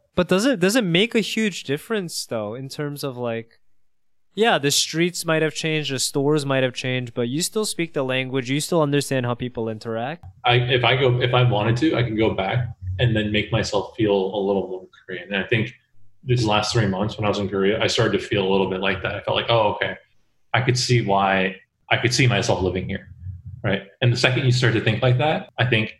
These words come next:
Speaker 2: a little bit of that Koreanness comes back. You know what I mean?
Speaker 1: <laughs>
Speaker 2: I, it, it's really weird.
Speaker 1: Tell
Speaker 2: I don't
Speaker 1: me.
Speaker 2: think it's, like, black and white. I think it's a gray scale, and it shifts depending on, like, where you are.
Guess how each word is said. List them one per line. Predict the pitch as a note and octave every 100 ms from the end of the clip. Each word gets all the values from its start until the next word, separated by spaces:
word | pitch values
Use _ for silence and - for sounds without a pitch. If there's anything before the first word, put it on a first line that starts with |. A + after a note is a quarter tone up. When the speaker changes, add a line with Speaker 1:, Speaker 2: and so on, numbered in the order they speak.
| _
Speaker 2:
a | A2+
little | A#2 A2
bit | A2
of | G2+
that | F#2+ G2 -
Koreanness | A#2 G#2 F#2+ F#2+ -
comes | G#2 F2+
back. | F#2 F2 - - - -
You | A2+
know | G#2+
what |
I | G#2 G2
mean? | A2+ B2 -
Speaker 1:
<laughs> | -
Speaker 2:
I, | E3 E3+ - D3+ -
it, | - - -
it's | F#3 -
really | - C4 F#3+
weird. | A#2+ E3 D3
Speaker 1:
Tell | D3+
Speaker 2:
I | D#3
don't | C#3+
Speaker 1:
me. | C3
Speaker 2:
think | G3 F#3
it's, | B2+
like, | C3+ C3 -
black | A#2 B2+ -
and | G#2+
white. | G#2+ G#2 A#2+ -
I |
think | C3+ G#3
it's | F#3+
a | B2+
gray | A#2+ G2+ A2 C3+
scale, | B2+ - A2 A#2+ A#2+ B2+ - _ _ _ _
and | C3+ B2+
it | B2+
shifts | - G3+ G3 -
depending | B2+ B2+ D3+ D3
on, | A2
like, | G#2 G#2 -
where | G#2 A#2
you | B2+ A#2+ G2+
are. | G2+ G2 F#2+ G2